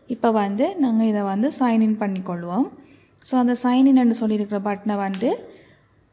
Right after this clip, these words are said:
click பண்ணிக்கொள்வோம். இப்ப பாத்தீங்கன்னா, என்ன Gmail-க்குள்ளால நான் create பண்ணின Gmail-க்குள்ளால YouTube-க்குள்ள வந்துட்டேன். இப்ப பாத்தீங்கன்னா, அந்த, அந்த தெரியிற பட்டனை வந்து click பண்ணும்போது பாருங்க,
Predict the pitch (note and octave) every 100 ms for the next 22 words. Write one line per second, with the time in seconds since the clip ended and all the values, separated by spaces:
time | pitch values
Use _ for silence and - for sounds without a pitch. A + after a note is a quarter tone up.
0 | _ A#3+ A3+ A#3 G3+ F#3+ F#3 F3 E3+ -
1 | - _ _ _ _ _ _ _ _ _
2 | _ _ _ _ _ _ _ _ _ -
3 | A#3 C#4 C4 A3+ A3 G#3+ A#3+ D4 C4 B3
4 | B3+ - - - - A#3+ C4+ C4 B3+ A3+
5 | A3 A3 G3+ G3+ A#3+ A#4 - - _ _
6 | - A3+ A3 A3+ A3+ A3+ A3 G#3+ A3 F4
7 | A#4+ B3 A#3+ A#3 A3+ A3 G#3 G3 A3 C#4
8 | - - - - A3+ A3 A3 G#3+ F#3+ G3
9 | B3 A3+ F#3 F#3+ F#3 - - - _ -
10 | G3+ G#3+ G3+ G3+ F#3+ A3 C#4 C4 G#3+ G#3+
11 | G#3+ G#3+ G#3+ - A#3+ B3 A3+ A3 A3+ A#3
12 | A#3+ A3+ A3 G#3+ A3+ A3+ A3+ A3 G#3+ G3+
13 | G3 G3+ F#3+ F#3